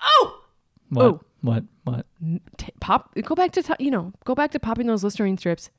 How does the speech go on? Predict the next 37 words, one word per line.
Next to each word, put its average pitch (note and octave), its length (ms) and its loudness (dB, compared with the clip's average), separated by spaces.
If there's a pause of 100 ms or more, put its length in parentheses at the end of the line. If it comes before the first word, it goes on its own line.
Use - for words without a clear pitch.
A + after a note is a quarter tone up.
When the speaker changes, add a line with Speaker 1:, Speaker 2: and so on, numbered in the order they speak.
(100)
Speaker 1:
but G#3 280 2
also E3+ 640 -4
pop D#3 200 -10
an D#3+ 120 -4
onion E3 280 -4
at - 120 -12
the D#3+ 80 -8
same - 240 -14
time. - 360 -6
<laughs> - 60 -20 (840)
Then A#3 140 4
you B3 80 4
got F#3 320 4
minty G#3 460 0
onion. A#3 400 0 (180)
That's C4+ 180 2
gonna C#4 200 6
ruin A3 400 6
mint C4+ 220 4
for G3 140 0
them E3+ 200 0
forever F3+ 460 2
as D#3 120 -2
well. F3 400 0 (240)
So B3 220 4
th-, - 120 -8
a-, C#4+ 240 2
anytime E4 640 4
they G#3+ 120 4
have G3+ 120 4
minty G#3 260 0
breath, A#3+ 200 2
they're A3 100 2
gonna F#3+ 120 -2
be F3 80 2
like, E3 200 -2 (120)
"Ew." A#3 800 0